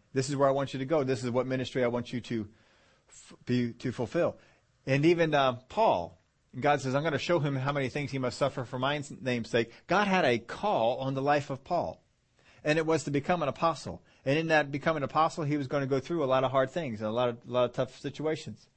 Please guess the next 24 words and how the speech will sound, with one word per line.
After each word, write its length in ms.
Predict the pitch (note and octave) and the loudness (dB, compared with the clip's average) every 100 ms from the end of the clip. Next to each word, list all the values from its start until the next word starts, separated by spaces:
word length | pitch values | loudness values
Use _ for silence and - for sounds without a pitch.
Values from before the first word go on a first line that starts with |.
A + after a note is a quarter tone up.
| _ _ _ _ _ _ _ _ | _ _ _ _ _ _ _ _
God 240 | D3+ D3 C#3 | 4 4 2
called 340 | - G3 D#3 | -2 -2 0
him 140 | B2 | -2
to 80 | G2 | -4
that, 220 | F#2+ F2 - _ - | -6 -8 -12 _ -2
but 140 | C#3+ | 0
he 120 | C#3 F#3+ | 2 4
was 220 | F3+ D3+ | 2 2
not 200 | E3 C#3+ | -2 0
walking 360 | F#3 G3 D#3 | 0 0 -2
in 120 | C#3+ C3+ | -2 -2
a 60 | |
way 200 | C#3+ E3+ | 0 0
that 140 | D3 C3+ | 0 -2
he 80 | |
could 160 | D3+ D3 | -2 -2
be 80 | D3 | -2
promoted 420 | C#3+ D3 F3 E3 | -2 0 2 2
into 160 | A3 A3+ | 0 -2
that. 220 | F#2 - _ _ _ _ _ _ _ _ _ _ _ _ _ - _ | -4 -8 _ _ _ _ _ _ _ _ _ _ _ _ _ -20 _
Once 240 | C3 D3+ E3+ | 0 0 2
he 80 | |
got 200 | D3+ D3+ | 4 4
saved, 480 | - G#3 F#3+ G#3+ A3 | 4 2 4 0 -4